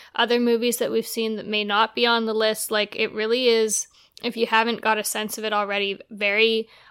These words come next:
all-inclusive and not just kind of a movie in a fishbowl kind of an episode. It, it is very broad. We'd love to continue to hear what you have to say.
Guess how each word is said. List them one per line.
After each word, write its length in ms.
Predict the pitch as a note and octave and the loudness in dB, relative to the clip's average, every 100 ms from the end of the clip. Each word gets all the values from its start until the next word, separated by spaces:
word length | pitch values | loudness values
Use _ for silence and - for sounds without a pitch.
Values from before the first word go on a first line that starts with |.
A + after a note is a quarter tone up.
| _ - | _ 0
all-inclusive 760 | A3+ A3+ G#3+ G3+ G3+ - A3+ | 2 2 -2 -4 -2 0 0
and 160 | G#3+ G#3 | -2 -2
not 260 | F#3+ G3 - | -2 -2 -2
just 380 | A3+ G#3 - | -4 -4 -4
kind 200 | - A3+ | -2 -4
of 80 | G#3 | -2
a 240 | G#3 G3 F#3+ _ _ _ - - | -4 -6 -8 _ _ _ -18 -6
movie 340 | A#3 A3+ A3 | -2 -2 -2
in 80 | G#3+ | -4
a 60 | F#3+ | -2
fishbowl 720 | A3+ - A3 A3 A#3 B3 _ _ | -4 -4 -2 0 0 0 _ _
kind 200 | - A#3+ | -6 -2
of 100 | A#3 | -2
an 100 | A3+ | 0
episode. 520 | A#3 A3+ A#3 B3 B3 A3+ | 0 -2 -2 2 2 2
It, 160 | A3 - | -2 -4
it 140 | G#3+ | -4
is 240 | A3 G#3+ - | -4 -4 -4
very 520 | A3 A3 G#3+ G#3 - - | -2 0 -2 -4 -8 -6
broad. 440 | G#3+ F#3+ B3 E4 F4 - - _ | -2 0 0 0 -6 -16 -20 _
We'd 140 | - A#3 | -6 2
love 300 | B3+ D4 D4+ | 8 8 8
to 120 | D4 | 0
continue 540 | - C4 B3+ A#3+ A#3+ | -2 -2 -2 0 0
to 520 | A#3 - A3+ A3 G#3+ G#3 _ _ | -2 -2 -2 -2 -4 -8 _ _
hear 300 | - B3+ A#3+ | -4 2 4
what 160 | A#3+ | 4
you 80 | A#3 | 0
have 260 | A3+ G#3+ G#3+ | -2 -4 -4
to 100 | A#3 | -6
say. 580 | - A3+ G#3+ G#3+ G#3+ | -4 -2 0 0 -2